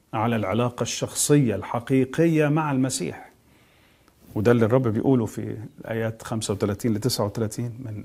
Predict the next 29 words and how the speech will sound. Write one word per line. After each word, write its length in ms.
إنجيل 240
يوحنا 480
صح 260
ستة. 300
أخيرًا 320
بيختم 420
الرب 260
حديثه 420
بكلام 400
في 120
منتهى 420
الروعة 380
والأهمية، 540
إن 160
كل 360
من 200
يرى 260
الابن 420
ويؤمن 580
به 300
تكون 420
له 280
حياة 600
أبدية، 500
وأنا 440
أقيمه 920
في 80
اليوم 480
الأخير. 520